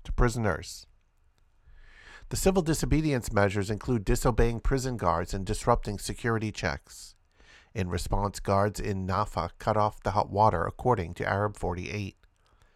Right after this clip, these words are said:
Prisoners are planning to start a hunger strike for freedom beginning on the first day of Ramadan, twenty-second March. Human rights organizations have long condemned Israeli prisons holding security prisoners for their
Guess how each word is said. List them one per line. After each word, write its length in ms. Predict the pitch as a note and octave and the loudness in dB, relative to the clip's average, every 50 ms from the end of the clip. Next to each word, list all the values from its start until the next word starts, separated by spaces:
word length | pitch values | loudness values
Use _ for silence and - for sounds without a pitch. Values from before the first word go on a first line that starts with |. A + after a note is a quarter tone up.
| _ _ _ - - _ - - | _ _ _ -20 -20 _ -2 4
Prisoners 360 | - F#2+ E2+ F#2 F#2 F2 - | 4 4 4 4 0 2 2
are 100 | F#2+ F2+ | 2 4
planning 340 | - - - G#2 G#2 G#2 G2+ | 4 4 4 4 4 2 0
to 120 | - - - | -2 -4 -4
start 260 | - - G#2 G2+ G2 | 0 2 2 2 2
a 60 | G2 | 0
hunger 280 | G2 A#2 B2+ C#3 C#3+ C#3+ | 2 0 0 0 0 -4
strike 320 | - - - C3 B2+ - | -4 0 2 2 2 2
for 140 | - - B2 | 0 -4 -4
freedom 460 | - - - D#3+ D#3 B2+ G2 F2+ F2 | -2 -2 -2 0 0 0 0 -2 -2
beginning 360 | - F#2 - G2+ F#2+ F#2+ F#2+ | -4 -4 -4 -4 -6 -4 -4
on 80 | G2 G2 | -4 -4
the 80 | G2+ | -4
first 440 | - - - - A#2 A#2 A2+ - - | -6 -6 -2 0 0 0 0 -4 -2
day 180 | - - - - | -2 -2 0 0
of 220 | - F#2+ F2+ - | -2 -4 -2 0
Ramadan, 500 | G#2 A2 A#2+ B2 A2 - E2+ E2+ E2+ - - _ - - - _ _ _ - | 0 0 0 0 0 0 0 0 -2 -6 -12 _ -20 -20 -20 _ _ _ -6
twenty-second 720 | - - - A2 G#2+ A#2+ A#2 - F#2 E2+ - - - - | 0 2 2 2 2 0 -2 0 -2 -2 -2 -4 -6 -6
March. 680 | - F2+ G2 G2+ F#2+ F2 - _ - - - - - - - _ _ _ - - - _ - - - - _ - | 0 4 6 6 6 4 2 _ -14 -14 -14 -14 -16 -20 -20 _ _ _ -20 -20 -20 _ -20 -20 -20 -20 _ -10
Human 280 | - - G#2+ G2 F#2+ F2+ | -4 -4 -2 0 2 6
rights 300 | G2 G2+ A2 G#2+ - A2+ | 6 6 6 6 4 4
organizations 680 | A2 G#2+ A2 G#2 G#2 G2 G#2+ G#2 G#2 - - A2 F#2+ | 4 4 4 2 2 2 2 2 2 0 -4 -4 0
have 160 | - G#2+ F#2+ | 0 0 0
long 320 | G2 F#2+ G2 G#2 A2+ B2+ C#3 | 2 2 4 4 4 4 2
condemned 460 | - D3 B2+ A#2 A#2+ A2 A2 G#2+ - | -2 -2 0 2 2 2 2 0 -4
Israeli 480 | A#2 A2+ F#2+ A2 A2 A2 A#2 A2+ A2 G#2+ | -8 -8 -4 0 0 2 2 2 0 -2
prisons 500 | - - - D3+ B2+ B2 A2+ G#2+ - - - - - - - _ - | 0 0 0 0 0 -2 -6 -10 -10 -14 -18 -20 -20 -20 -20 _ -4
holding 340 | - D3 C#3 B2+ C3 B2+ A#2 | 2 2 4 4 2 -2 -4
security 520 | - - A#2+ - - G3+ F#3+ F3+ D3+ B2+ | -4 -8 -8 -4 -2 0 0 2 2 0
prisoners 560 | G#2 - A#2 G2+ F#2 - G2 F#2+ G2+ - - - | 0 2 0 0 0 0 -2 -4 -4 -4 -4 -2
for 140 | - A2+ A2+ | 0 0 2
their 220 | G#2+ A#2 A2+ G#2+ | 2 2 0 0